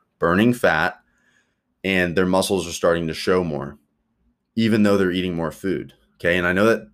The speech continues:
maybe that doesn't make sense to you right now, but that's kind of the point of this discovery call is, like, context matters and it's different for everybody.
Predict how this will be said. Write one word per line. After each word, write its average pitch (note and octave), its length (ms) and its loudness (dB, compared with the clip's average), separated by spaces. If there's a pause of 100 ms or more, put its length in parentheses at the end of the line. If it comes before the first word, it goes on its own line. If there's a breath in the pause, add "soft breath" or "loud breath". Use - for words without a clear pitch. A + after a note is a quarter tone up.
(100)
maybe A2 240 2
that A2+ 80 2
doesn't A2 220 0
make G#2 120 -2
sense G#2 300 -4
to G2 100 -8
you F#2+ 60 -2
right F2 220 0
now, F#2+ 440 0 (260)
but G2 100 -2
that's G#2 160 0
kind A2+ 160 0
of G2+ 100 0
the - 60 -12
point G2+ 160 0
of F2+ 80 -2
this F2 160 -6
discovery F#2 440 -2
call D#2 280 -2
is, D2+ 80 -8
like, D#2+ 160 -6
context G2 520 -4
matters F2+ 460 0
and F#2+ 100 -6
it's E2+ 200 -10
different F#2 380 -6
for - 200 -14
everybody. E2 580 -6